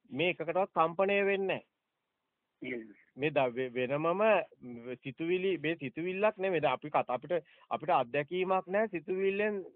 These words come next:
Speaker 1: එහා ගිය දෙයක් ගැන.
Speaker 2: හ්ම්.
Speaker 1: නමුත් මෙතන සිතුවිල්ලට එහා අව-, අව-, මේ දැනෙන දැනීමක් ඇති වෙනවා. සිතුවිල්ලක් නෙමෙයි. සිතුවිලි සීමාව නෙමෙයි. සිතුවිලි සීමාව විඥාන මායාවේ සීමාව ඔතනින් ඉවරයි.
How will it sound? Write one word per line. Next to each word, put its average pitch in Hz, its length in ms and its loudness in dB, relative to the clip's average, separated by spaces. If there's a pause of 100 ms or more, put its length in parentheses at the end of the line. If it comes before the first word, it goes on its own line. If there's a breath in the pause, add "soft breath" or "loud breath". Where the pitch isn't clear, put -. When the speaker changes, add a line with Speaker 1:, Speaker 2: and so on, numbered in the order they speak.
(120)
Speaker 1:
එහා 175 300 2
ගිය 196 200 0
දෙයක් 180 280 4
ගැන. 135 200 -4 (1000)
Speaker 2:
හ්ම්. 131 80 -2
Speaker 1:
නමුත් 170 240 0
මෙතන 185 320 0
සිතුවිල්ලට 196 580 -2
එහා 196 460 6
අව-, 165 280 2
අව-, 156 220 2
මේ 151 520 -4
දැනෙන 170 400 2
දැනීමක් 196 540 2
ඇති 139 240 -2
වෙනවා. 98 220 -6 (840)
සිතුවිල්ලක් 202 540 -2
නෙමෙයි. 151 320 -2 (840)
සිතුවිලි 196 460 -4
සීමාව 190 500 2
නෙමෙයි. 175 260 0
සිතුවිලි 170 400 -6
සීමාව 180 400 0
විඥාන 180 440 0
මායාවේ 175 540 0
සීමාව 175 520 0
ඔතනින් 180 400 -2
ඉවරයි. 165 340 0